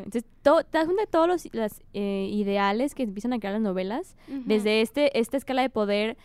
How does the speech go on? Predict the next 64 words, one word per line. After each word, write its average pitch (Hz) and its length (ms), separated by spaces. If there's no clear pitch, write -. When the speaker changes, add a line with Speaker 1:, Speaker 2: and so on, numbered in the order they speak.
Speaker 1:
y 226 80
de 220 120
cómo 294 200
también 247 260
como 262 200
ella 233 240
venía 214 260
de 196 100
barrio 190 360
bajo, 196 340
entre 220 220
comillas, 208 480
eh, 226 140
le 214 100
hacían 220 200
un 254 100
bullying 247 240
en 214 80
la 196 80
casa 196 260
del, 180 420
del - 280
profesor, 190 420
que - 80
era 185 160
de 180 80
este 196 160
Sebastián 196 380
Rulli, 247 220
que 226 80
la 220 80
Speaker 2:
Ujú. 208 80
Speaker 1:
trataban 214 240
de 208 100
que 190 280
pinche 254 240
vieja 214 260
de, 180 440
de 190 100
vecindad, 330 920
bla, 240 160
bla, 196 160
bla, 269 280
y 285 40
que 302 100
es 311 40
la 370 80
premisa 311 300
de 277 100
muchas 247 340
novelas, 190 360
como 185 140
María 208 200
del 202 100
Barrio, 226 320
Speaker 2:
Sí. 190 340
Speaker 1:
de 208 100
que 214 80
la 208 160
morra 247 320
que 285 160
viene 220 260
de 196 140
barrio, 240 340